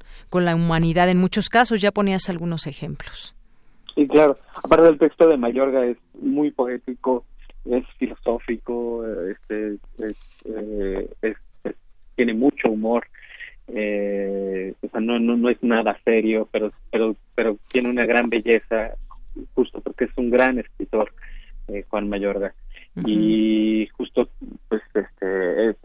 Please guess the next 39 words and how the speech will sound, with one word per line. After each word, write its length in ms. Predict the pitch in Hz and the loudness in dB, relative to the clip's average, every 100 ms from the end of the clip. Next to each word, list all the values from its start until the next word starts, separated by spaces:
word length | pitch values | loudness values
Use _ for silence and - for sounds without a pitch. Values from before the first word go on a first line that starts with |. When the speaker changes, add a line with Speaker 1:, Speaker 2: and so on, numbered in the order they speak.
| - | -12
Speaker 2:
es 160 | - | -8
un 80 | 117 | -4
gran 260 | 113 113 104 | -4 -4 0
texto 380 | 107 - - | -2 -2 -8
que, 300 | - 101 92 - | -6 -6 -6 -4
que 80 | 101 | -2
vale 240 | 107 107 | 0 -2
la 120 | 98 | -4
pena 540 | - 104 101 98 98 98 | -2 -2 -2 -8 -8 -12
escuchar, 640 | - - - - 113 107 - - - - | -16 -16 -4 4 4 4 -2 -20 -18 -6
oír 400 | 101 104 113 - | -2 0 -2 -2
y, 120 | 120 | -2
bueno, 260 | 110 107 107 | -2 -2 0
ver 160 | 113 | 0
esta 200 | 107 - | 0 -2
apuesta 580 | 104 107 107 - 110 113 - - - - | -2 2 0 0 -6 -6 -10 -20 -20 -16
en 120 | - 104 | -8 -6
la 120 | 104 | -2
que 100 | 113 | -2
hemos 180 | 110 - | -2 0
trabajado 400 | 104 - 107 107 | 0 4 2 2
también, 480 | 98 104 113 117 117 | -2 -8 -8 -8 -6
eh, 280 | - 107 104 | -4 -2 -2
un, 360 | 104 107 104 107 - | -2 -6 -6 -10 -8
un 140 | 107 | -2
gran 220 | 120 120 117 | 4 4 2
equipo 300 | - 117 104 | -2 -4 -2
creativo. 680 | 104 98 113 120 110 113 - - - - 104 | -2 -2 0 -2 0 -4 -6 -12 -20 -12 -4
En 80 | |
la 60 | 101 | -4
escenografía 580 | - 101 101 95 113 104 | -4 -4 -4 -2 0 0
está 180 | - 104 | 0 0
Tenzin 520 | 113 110 - 104 98 - | 0 -2 -4 -10 -10 -6
Ortega, 840 | 101 - 117 113 113 113 113 95 | -6 0 2 2 0 -2 -2 -4
en 160 | 101 | -6
el 200 | 95 95 90 | -6 -8 -8
vestuario 460 | 95 - 110 107 | -6 2 2 2
Carolina 500 | - 98 98 101 101 - | -2 -4 -4 -4 -8 -8
Jiménez, 520 | 104 110 110 110 110 | -6 -4 -4 -4 -8